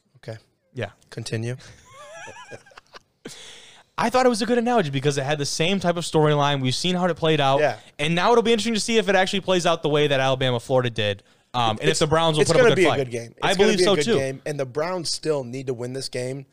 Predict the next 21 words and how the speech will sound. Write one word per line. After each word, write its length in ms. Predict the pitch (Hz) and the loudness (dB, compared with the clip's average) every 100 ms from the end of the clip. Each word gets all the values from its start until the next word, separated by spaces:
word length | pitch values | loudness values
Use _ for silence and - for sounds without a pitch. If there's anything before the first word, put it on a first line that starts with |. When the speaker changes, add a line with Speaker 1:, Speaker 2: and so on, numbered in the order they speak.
| _ _ _ | _ _ _
Speaker 1:
to 100 | 139 | -10
make 400 | 123 123 131 131 | -8 -4 -4 -4
sure 180 | - 123 | -6 -6
they're 120 | 120 | -6
in 40 | 117 | -10
the 80 | |
playoffs. 300 | 113 123 110 | -6 -6 -6
They 120 | 151 165 | -4 -4
haven't 200 | 170 131 | -4 -8
clinched 300 | 147 131 - | -10 -10 -10
a 20 | |
playoff 280 | 135 123 151 | -6 -4 0
Speaker 2:
No, 60 | |
Speaker 1:
spot 80 | 185 | 2
Speaker 2:
they 60 | 196 | 2
have 100 | 190 | 0
Speaker 1:
yet. 40 | |
Speaker 2:
not, 200 | 220 247 | 0 2
which 180 | 190 - | 0 0
is 160 | 175 - - 202 | -4 -4 -12 -6
unreal. 720 | 214 180 220 285 123 - | -6 -4 -4 -4 -6 -10